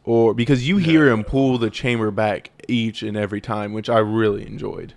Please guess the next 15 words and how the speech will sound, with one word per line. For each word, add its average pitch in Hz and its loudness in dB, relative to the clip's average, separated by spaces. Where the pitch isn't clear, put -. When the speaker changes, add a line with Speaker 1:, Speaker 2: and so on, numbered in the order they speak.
Speaker 2:
Oh, 175 8
no, 143 4
the, 110 0
the 127 -2
Foley 185 8
work, 202 4
the 127 -4
Speaker 1:
Mm-hmm. 131 2
Speaker 2:
sound 131 4
work 131 4
on 135 0
this 127 -2
was - -8
awesome. - -2
But, 131 6